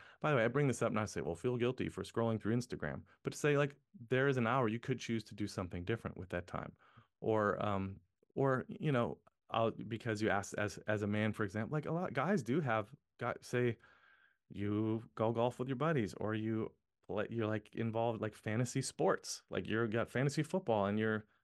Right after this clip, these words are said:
you set an hour or two, you're, like, studying what's going on in N F L, and, like, you're setting your team up. Like, so that's a lot of time.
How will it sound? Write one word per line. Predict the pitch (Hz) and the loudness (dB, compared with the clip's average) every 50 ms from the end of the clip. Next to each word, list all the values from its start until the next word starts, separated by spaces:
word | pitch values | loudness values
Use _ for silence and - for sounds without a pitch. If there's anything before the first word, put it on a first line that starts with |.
| _ _ | _ _
you | - - 107 | -12 -10 -10
set | - - 120 - - - _ _ _ - | -4 -2 -2 -2 -2 -6 _ _ _ -8
an | 110 117 110 - - - | -4 -4 -4 -4 -4 -4
hour | 95 104 117 135 139 135 131 127 120 - - _ _ | -2 0 2 2 4 4 4 2 0 -2 -6 _ _
or | 110 110 | -6 -6
two, | 107 - - 143 151 139 117 | -6 -4 -4 -2 0 2 2
you're, | 107 104 | 2 2
like, | 101 101 98 95 | 2 0 -2 -2
studying | - - - 120 113 113 117 113 110 110 107 101 - - | -6 -6 -2 0 0 2 0 0 0 -2 -4 -6 -8 -6
what's | 107 117 117 - | -6 -6 -6 -2
going | - 107 104 104 | 0 0 2 2
on | 110 120 113 | 2 2 0
in | 107 - | 0 0
N | 110 117 | 0 0
F | 104 - - | 0 0 0
L, | 107 123 123 120 104 | 0 2 2 2 2
and, | 110 110 104 | 2 0 0
like, | 104 - | -2 -4
you're | - 101 | -4 -8
setting | 92 - - 95 95 104 107 110 | -8 -2 -2 0 2 2 2 0
your | 107 104 104 | 0 -2 -2
team | - - 160 170 175 151 113 | -4 -2 -2 0 2 2 0
up. | - - - | 0 0 -2
Like, | 113 117 - | -4 -4 -4
so | - - 127 | -4 -4 -2
that's | 170 220 - | -2 -2 -2
a | - 208 | -2 0
lot | 202 208 190 | 0 0 -2
of | 170 | -4
time. | - - 208 226 165 90 80 90 | -8 -6 -4 -4 -2 -2 -4 -6